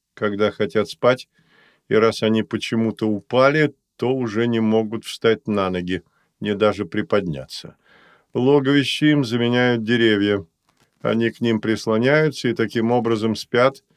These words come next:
немного откинувшись назад. Как только по их следам охотники откроют их обычное убежище,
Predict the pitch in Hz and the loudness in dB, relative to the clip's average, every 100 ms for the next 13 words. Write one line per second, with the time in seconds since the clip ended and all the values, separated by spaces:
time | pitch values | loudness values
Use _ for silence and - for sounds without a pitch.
0 | _ _ _ - 110 110 117 117 107 110 | _ _ _ -2 0 2 2 2 2 2
1 | - 120 113 104 - 104 - 107 98 87 | 0 -2 0 0 -2 -4 -2 -2 0 -4
2 | - _ _ _ _ _ - 113 - 117 | -4 _ _ _ _ _ -4 -4 -2 -4
3 | - 98 117 104 - 117 117 110 110 - | -2 0 2 2 -2 0 2 2 2 0
4 | 113 - 110 107 107 104 113 113 107 101 | -2 -2 -2 0 0 0 -2 0 0 -2
5 | 107 - 101 104 - 113 107 107 110 156 | -4 -2 -2 -2 -4 -2 -2 0 2 0
6 | 143 151 - 165 | 0 -6 -4 -4